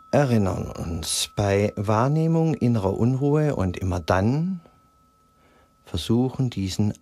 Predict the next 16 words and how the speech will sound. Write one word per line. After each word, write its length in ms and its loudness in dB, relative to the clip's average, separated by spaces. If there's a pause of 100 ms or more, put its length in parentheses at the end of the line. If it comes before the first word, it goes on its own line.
Atmungsanker 1000 -2
zu 180 -8
werfen. 540 -4 (2500)
Manchmal 580 0
wird 160 0
es 160 0
Ihnen 160 2
so 220 2
vorkommen, 720 0
als 340 -2
würde 320 0
durch 240 -2
die 160 -4
Atmungsbeobachtung 1200 -2
kein 240 -2
Schutzraum, 720 0